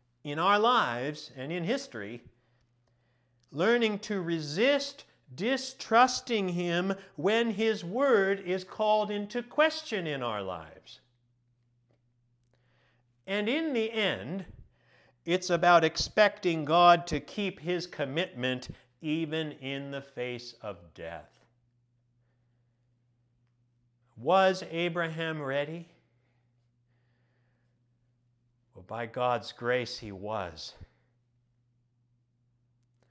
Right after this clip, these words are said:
There's not a lot of suspense in the Hebrews passage about this. The passage just right away says, "By faith, when he was tested,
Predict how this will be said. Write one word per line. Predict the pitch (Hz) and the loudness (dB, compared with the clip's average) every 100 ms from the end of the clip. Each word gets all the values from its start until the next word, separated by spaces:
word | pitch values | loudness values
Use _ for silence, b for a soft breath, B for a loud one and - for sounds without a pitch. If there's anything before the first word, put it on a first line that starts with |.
| _ _ _ _ - | _ _ _ _ -14
There's | 127 | -8
not | 170 170 | -2 2
a | |
lot | 147 147 147 147 | 6 8 8 6
of | 127 | 2
suspense | - 123 - - 139 139 165 170 - - - _ _ _ _ - | -4 -10 -12 -6 0 0 -2 -6 -8 -10 -14 _ _ _ _ -8
in | 131 127 | -4 -2
the | 120 | -4
Hebrews | 139 220 139 117 113 - | 0 0 0 -2 -4 -8
passage | - - 131 - 131 151 - - | -10 -2 -2 -2 -6 -6 -10 -14
about | 117 120 117 | -6 -4 -4
this. | 117 139 - - _ _ _ _ _ _ _ _ _ - | -6 -8 -10 -20 _ _ _ _ _ _ _ _ _ -8
The | |
passage | 131 139 - 127 | 0 0 0 -8
just | 143 - _ _ | -8 -12 _ _
right | 120 151 | -2 0
away | 160 165 | 0 -2
says, | 151 190 156 104 - B | 0 0 0 -2 -8 B
"By | - 147 156 | -2 0 0
faith, | 160 180 117 - - _ _ _ - | -2 -4 -4 -8 -20 _ _ _ -12
when | 110 156 | -8 -4
he | 165 | -4
was | 165 | -4
tested, | 160 175 156 - 82 | -2 -2 -2 -4 -16